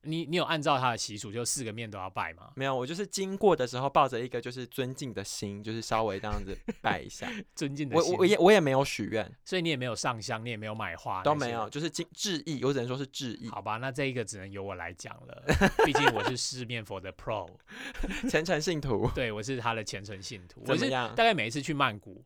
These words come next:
Speaker 2: 嗯。
Speaker 1: 其中有一个行程一定是会去暹罗那附近拜四面佛。
Speaker 2: 然后晚上再去色情按摩。
Speaker 1: 呃，<laughs> 你不要每次都 cue 到这个。<laughs> 好，然后其实，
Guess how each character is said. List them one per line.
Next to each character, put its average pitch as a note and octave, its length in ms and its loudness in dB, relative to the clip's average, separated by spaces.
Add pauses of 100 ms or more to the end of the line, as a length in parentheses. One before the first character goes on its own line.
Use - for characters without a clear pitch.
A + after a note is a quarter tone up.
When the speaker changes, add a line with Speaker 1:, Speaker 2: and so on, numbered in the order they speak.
(120)
Speaker 2:
嗯。 A#2 160 -2
Speaker 1:
其 B2+ 160 0
中 D3+ 180 0
有 A2+ 120 -2
一 - 20 -4
个 G#2+ 80 -2
行 G#2 180 -6
程 G2+ 220 -8
一 A2 100 -12
定 A#2+ 200 -6
是 B2 180 -6
会 A2+ 160 -6
去 G2+ 380 -8 (260)
暹 B2+ 220 -4
罗 G#2+ 160 -6
那 A2 100 -6
附 A2+ 180 -8
近 G#2+ 200 -8
拜 G#2 180 0
四 - 160 -6
面 G2+ 220 -12
佛。 - 340 -18 (220)
Speaker 2:
然 C3 80 4
后 D#3 60 4
晚 C#3+ 100 4
上 D3+ 120 -6
再 D3 120 -2
去 D3 80 -10
色 C#3 160 -4
情 - 180 -10
按 G#2+ 140 -4
摩。 - 320 -14
Speaker 1:
呃， G#2+ 420 -6 (300)
<laughs> - 400 8
你 D3 60 8
不 - 80 10
要 F#3+ 100 12
每 F3+ 80 10
次 C3 100 6
都 - 120 10
cue F#3 180 4
到 C#3+ 160 6
这 C#3 180 4
个。 - 240 2 (300)
<laughs> C#4+ 420 0
好， - 160 8 (420)
然 D#3 120 4
后 B3 140 6
其 F3+ 400 2
实， - 80 -14